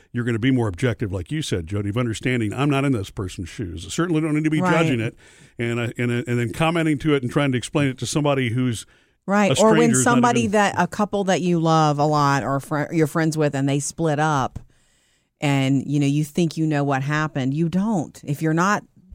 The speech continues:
Speaker 2: either one of those two people, you really don't know and you can't. You don't
Speaker 1: Right.
Speaker 2: know what it's like to be in that person's shoes with that person under those circumstances. So it's, you really should just reserve judgment.
Speaker 1: Yeah.
Speaker 2: You really should.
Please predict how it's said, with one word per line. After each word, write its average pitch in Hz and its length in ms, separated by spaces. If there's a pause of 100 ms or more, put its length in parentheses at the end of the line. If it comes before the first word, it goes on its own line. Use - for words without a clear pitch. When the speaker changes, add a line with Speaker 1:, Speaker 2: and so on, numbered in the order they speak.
(160)
Speaker 2:
either 185 240
one 190 220
of 185 80
those 185 240
two 196 140
people, 208 360
you 165 180
really 170 340
don't 160 320
know 165 180
and 160 140
you 156 80
can't. 160 560 (220)
You 156 120
don't 185 60
Speaker 1:
Right. 190 60
Speaker 2:
know 196 100
what 202 80
it's - 100
like 190 200
to 180 100
be 175 140
in 160 100
that 147 140
person's 160 400
shoes 156 600
with 151 160
that 156 180
person 156 520 (400)
under 165 260
those 156 240
circumstances. 127 920
So 139 320
it's, 135 300
you 143 140
really 147 320
should 147 380
just 143 180
reserve 139 420
judgment. 123 640
Speaker 1:
Yeah. 110 160 (320)
Speaker 2:
You 147 100
really 139 240
should. 117 460